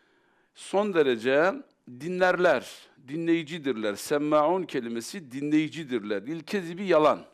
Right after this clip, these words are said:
Yani İslam dairesinin dışındaki Yahudiler, Hristiyanlar vesaire, bu küffar-ı alem,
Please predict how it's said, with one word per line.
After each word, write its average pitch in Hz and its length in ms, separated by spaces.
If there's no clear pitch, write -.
Yani 165 720
İslam 185 380
dairesinin 139 520
dışındaki 127 500
Yahudiler, 131 540
Hristiyanlar 127 640
vesaire, 110 440
bu 135 100
küffar-ı 139 560
alem, 110 420